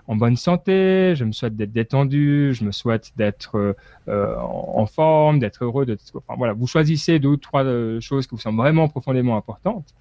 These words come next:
Et puis après, euh, le but de cette, euh, méditation, c'est de, d'avoir une gradation, d'abord vers des gens qui nous sont proches, euh, après vers des gens, euh, qui nous sont neutres. Euh, par exemple, le, un, un caissier, euh, qu'on voit de temps en temps, mais, euh, auquel on pense pas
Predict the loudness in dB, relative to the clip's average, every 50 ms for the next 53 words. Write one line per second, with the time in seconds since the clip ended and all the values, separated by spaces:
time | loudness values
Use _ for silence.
0 | _ _ _ _ -20 -20 _ _ 0 0 0 2 2 2 2 0 0 0 2 4
1 | 4 4 4 4 4 4 6 6 4 4 2 0 0 -2 -4 0 0 0 0 0
2 | -4 -10 -10 _ -6 -4 -4 -2 -4 -4 -6 -4 -4 -4 -4 -4 -4 -4 -6 -4
3 | -2 -2 0 0 0 -2 -2 0 2 2 2 4 4 2 4 4 4 4 2 2
4 | 2 2 4 2 2 2 0 0 0 0 0 _ _ _ _ _ _ _ 0 2
5 | 4 4 4 4 4 2 2 4 2 4 4 2 0 0 -2 -6 -2 0 -2 -2
6 | 2 2 2 2 2 0 -4 -8 -10 -10 -6 -4 -2 0 0 0 0 0 -2 -2
7 | -2 -4 -6 -8 -10 -12 -10 -4 -4 -4 -4 0 0 0 2 2 0 2 2 0
8 | 0 0 2 2 4 4 4 4 2 0 -2 -2 -2 -2 -2 -2 -2 0 2 4
9 | 4 2 2 -2 -8 -20 _ _ _ _ _ _ _ _ -10 -8 -6 -6 -4 0
10 | 0 2 2 2 2 2 2 0 -2 -6 -6 -6 -8 -8 -6 -6 -8 -8 -12 _
11 | _ -10 -8 -8 -8 0 4 4 4 4 2 0 2 4 4 4 4 4 2 2
12 | 0 -2 -2 -4 -4 -2 -2 -4 -2 -4 -4 -4 -2 -4 -6 -4 -2 -2 -2 -2
13 | -2 -6 -8 -10 -10 -10 -8 -8 -10 -8 -6 -4 -4 -4 -4 -4 -8 -8 -8 -4
14 | 0 2 4 4 4 2 -2